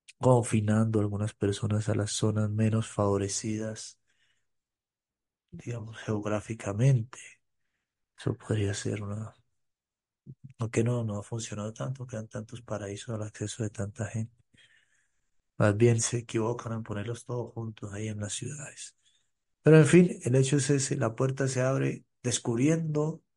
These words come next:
cuál es la fórmula o la clave por mis medios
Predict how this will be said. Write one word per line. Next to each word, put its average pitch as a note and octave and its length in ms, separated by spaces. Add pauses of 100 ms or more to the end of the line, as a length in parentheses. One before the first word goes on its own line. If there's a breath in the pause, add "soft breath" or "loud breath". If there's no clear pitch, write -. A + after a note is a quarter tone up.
(100)
cuál A#2 140
es A#2+ 360
la - 100
fórmula C#3 500
o A#2 40
la A#2 200
clave A#2+ 420
por B2 240
mis B2 240
medios A2+ 540